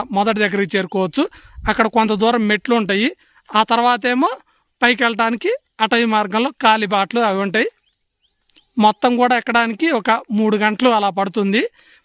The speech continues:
మనమైతే ఎంతవరకు వెళ్ళగలమో అంతవరకు వెళ్ళేసి తిరిగి వచ్చేద్దాం. ఇప్పుడు మనమైతే ఈ పైకి ఎక్కే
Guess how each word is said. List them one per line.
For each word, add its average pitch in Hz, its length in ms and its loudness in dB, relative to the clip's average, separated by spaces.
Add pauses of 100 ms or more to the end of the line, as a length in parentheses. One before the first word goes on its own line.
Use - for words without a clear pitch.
(540)
మనమైతే 220 440 2 (300)
ఎంతవరకు 226 460 0 (240)
వెళ్ళగలమో 214 500 2 (480)
అంతవరకు 220 400 0
వెళ్ళేసి 214 360 0 (300)
తిరిగి 269 240 2
వచ్చేద్దాం. 185 420 0 (2500)
ఇప్పుడు 233 220 6 (100)
మనమైతే 233 480 0 (540)
ఈ 233 140 0 (480)
పైకి 233 280 0
ఎక్కే 240 220 -2